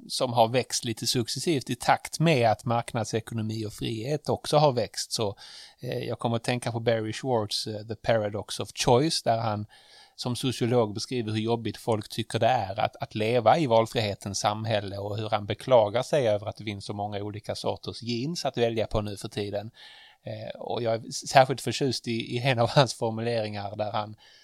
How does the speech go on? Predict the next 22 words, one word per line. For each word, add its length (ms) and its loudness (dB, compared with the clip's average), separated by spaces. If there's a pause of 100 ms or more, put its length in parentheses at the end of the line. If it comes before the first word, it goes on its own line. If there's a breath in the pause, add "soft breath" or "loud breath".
(320 soft breath)
förklara 460 6
vad 120 6
det 40 0
är 40 -4
för 120 -8
sorts 460 -4
jeans 340 -6
han 120 -4
faktiskt 440 -4
vill 120 0
ha. 320 2 (500 soft breath)
"I 40 4
want 360 4
the 80 0
kind 560 4 (120)
that 240 -2
used 280 2
to 160 -2
be 240 2 (240)
the 180 0
only 500 -2
kind." 340 -6